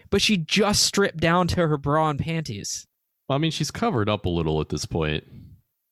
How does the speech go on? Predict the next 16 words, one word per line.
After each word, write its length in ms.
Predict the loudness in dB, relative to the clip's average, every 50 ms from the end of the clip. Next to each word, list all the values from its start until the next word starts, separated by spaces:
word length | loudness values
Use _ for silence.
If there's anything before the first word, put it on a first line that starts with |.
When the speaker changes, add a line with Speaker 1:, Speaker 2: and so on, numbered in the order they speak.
| _ _ _ _
Speaker 1:
Yeah, 100 | -2 -2
but 160 | -2 -2 -2
to 100 | -4 -4
go 280 | -4 -2 0 0 0 0
out? 480 | 0 0 0 0 -2 -4 -8 -12 -16 _ _ _ _ _ _ _ _ _ _ _ _ _ _ _ _ _ _ _ _
Speaker 2:
I, 140 | -6 -6 -6 -4 -4
I, 120 | -6 -4 -4
I 60 | -4
think 180 | -4 -4 -4 -4
she's 220 | -4 -4 -4 -2
just 120 | -4 -4 -4
trying 220 | -2 -4 -4 -4
to 80 | -4 -6
push 440 | -6 -6 -4 -4 -4 -4 -6 -6
the, 260 | -6 -6 -4 -4 -4 -4
uh, 260 | -4 -4 -6 -6